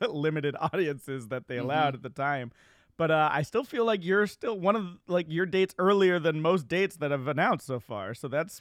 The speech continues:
Speaker 1: pretty exciting as well.
Speaker 2: Yeah, definitely within the Caesars family, it's the first, like,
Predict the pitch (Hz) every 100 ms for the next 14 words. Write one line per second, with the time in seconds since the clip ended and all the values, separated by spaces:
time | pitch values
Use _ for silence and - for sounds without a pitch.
0 | _ 180 156 120 131 120 123 123 120 175
1 | 107 - _ _ _ _ 165 175 151 185
2 | 180 202 190 175 175 160 - 180 175 147
3 | - 131 123 123 120 - 131 147 143 127
4 | - 123 -